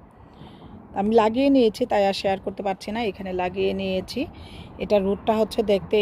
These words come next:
এরকম, এরকমভাবে এই রুটগুলাকে হালকা মাটির নিচে পুঁতে দিতে হয়,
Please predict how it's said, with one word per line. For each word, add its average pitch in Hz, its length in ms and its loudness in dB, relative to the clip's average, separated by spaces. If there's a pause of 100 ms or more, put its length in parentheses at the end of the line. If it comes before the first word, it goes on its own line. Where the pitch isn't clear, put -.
এরকম, 202 380 2 (600)
এরকমভাবে 196 600 -2 (260)
এই 190 120 0
রুটগুলাকে 185 580 -2 (480)
হালকা 262 280 2
মাটির 226 300 0
নিচে 208 220 -2 (100)
পুঁতে 247 220 -2
দিতে 196 320 -2
হয়, - 160 -12